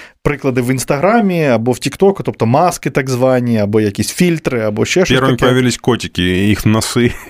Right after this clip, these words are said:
Speaker 2: І що
Speaker 1: Ось,
Speaker 2: там
Speaker 1: тобто
Speaker 2: іще?
Speaker 1: з'явились, з'явилися котики, і я так розумію, що теж можуть з'явитися котики, тобто ми будемо ходити по вулицях з дизайнерськими котячими масками або ще щось таке.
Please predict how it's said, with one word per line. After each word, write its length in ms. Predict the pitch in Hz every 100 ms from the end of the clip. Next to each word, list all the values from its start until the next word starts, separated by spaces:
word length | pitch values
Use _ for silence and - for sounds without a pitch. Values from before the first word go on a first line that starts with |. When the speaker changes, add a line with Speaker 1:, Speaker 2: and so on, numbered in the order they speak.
| - -
Speaker 2:
І 80 |
що 120 | 117 156
Speaker 1:
Ось, 240 | 143 104
Speaker 2:
там 100 | 98
Speaker 1:
тобто 60 | 196
Speaker 2:
іще? 180 | -
Speaker 1:
з'явились, 360 | 175 190 208 180
з'явилися 420 | 151 165 185 170
котики, 440 | - 240 220 190 165
і 180 | 127
я 100 | 139
так 180 | 160 165
розумію, 340 | 160 151 151 143
що 120 | 147
теж 200 | 131 104
можуть 220 | 120 117
з'явитися 340 | 120 123 120 -
котики, 360 | 196 196 -
тобто 220 | 143 127
ми 100 | 139
будемо 260 | 147 147 139
ходити 280 | - 151 139
по 100 | 139
вулицях 360 | 160 175 147
з 40 | 120
дизайнерськими 760 | 131 143 139 131 - 131 123
котячими 460 | 113 131 135 135 131
масками 440 | 139 160 - 127
або 160 | 117 127
ще 180 | - 107
щось 160 | -
таке. 280 | - 107 101